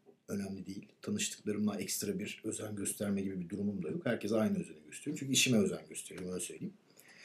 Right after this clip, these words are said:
Ee, hani o, tabii ki çok dikkat ediyorum. Elimden geldiğince en mükemmel ürünü ortaya çıkarmaya çalışıyorum. Kendimi sürekli geliştirmeye çalışıyorum bu işle ilgili ama,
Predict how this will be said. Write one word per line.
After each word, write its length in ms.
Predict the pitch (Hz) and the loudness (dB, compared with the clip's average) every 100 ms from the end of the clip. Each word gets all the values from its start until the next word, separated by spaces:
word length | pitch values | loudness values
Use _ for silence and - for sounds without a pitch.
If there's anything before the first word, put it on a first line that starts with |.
| - - - - | -20 -20 -12 2
Ee, 400 | 120 120 120 117 - - | 4 8 6 6 2 0
hani 200 | 107 117 | 2 2
o, 100 | 113 - _ _ _ _ - _ _ _ _ - _ _ - | 2 -2 _ _ _ _ -20 _ _ _ _ -20 _ _ 8
tabii 180 | 135 123 | 8 8
ki 60 | |
çok 180 | - 110 | 4 2
dikkat 240 | 104 - | 4 10
ediyorum. 260 | 127 117 104 | 12 12 10
Elimden 300 | 104 110 107 | 8 8 8
geldiğince 400 | 110 104 110 107 | 6 6 4 6
en 60 | 110 | 6
mükemmel 500 | 107 107 107 107 104 | 6 4 6 6 6
ürünü 280 | 101 107 | 2 2
ortaya 240 | 104 - 104 | 4 4 2
çıkarmaya 400 | - 101 101 98 | 2 2 2 2
çalışıyorum. 500 | - 87 - 92 107 - | -2 -4 -6 -6 -10 -6
Kendimi 300 | 101 95 98 | -4 -2 -4
sürekli 280 | - 95 87 | -4 -4 -4
geliştirmeye 480 | 98 95 - 101 98 | -2 -2 -2 0 0
çalışıyorum 460 | 82 85 85 85 - _ | -2 -4 -6 -8 -12 _
bu 80 | 92 | -4
işle 220 | - - | -2 -2
ilgili 220 | 92 101 | -4 0
ama, 220 | 104 165 | 2 2